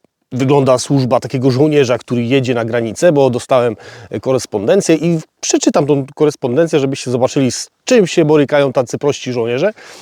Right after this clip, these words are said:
a na koniec jeszcze pokażę zdjęcia, nie? Zdjęcia, jak to wszystko w praktyce wygląda, że tutaj nie ma takiego,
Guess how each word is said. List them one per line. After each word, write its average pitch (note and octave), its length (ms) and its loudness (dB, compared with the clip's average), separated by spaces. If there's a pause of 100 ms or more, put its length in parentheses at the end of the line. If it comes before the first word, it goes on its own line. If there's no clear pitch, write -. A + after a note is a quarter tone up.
(140)
a G3 100 0
na G3 120 2
koniec E3 300 2
jeszcze D3 200 -4
pokażę C#3 340 -4
zdjęcia, C#3+ 580 2
nie? C3 220 -4
Zdjęcia, C#3 440 -4
jak D3 180 -2
to D3+ 100 -8
wszystko D#3 320 -4
w - 60 -18
praktyce F3+ 480 0
wygląda, B2 480 0 (420)
że C3 220 2
tutaj F#3+ 340 2
nie A#3 120 4
ma G3+ 200 2
takiego, D3 400 2